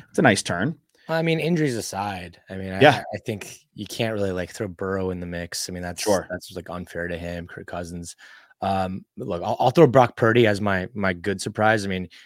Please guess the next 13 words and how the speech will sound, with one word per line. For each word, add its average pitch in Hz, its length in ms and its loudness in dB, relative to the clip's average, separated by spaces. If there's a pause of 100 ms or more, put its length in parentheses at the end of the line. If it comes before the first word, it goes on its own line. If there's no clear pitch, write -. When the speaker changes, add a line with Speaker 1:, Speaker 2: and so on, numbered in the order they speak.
Speaker 1:
Yeah. 107 160 2
Speaker 2:
yes, 90 440 -2
like, 90 180 -8
we, 95 280 -4
we 98 120 -8
know 95 520 -2
the 90 120 -2
hype 92 320 -2
and 95 100 -6
everything 92 300 -8
like 95 140 -10
that, 101 300 -2 (220)
and 87 320 -10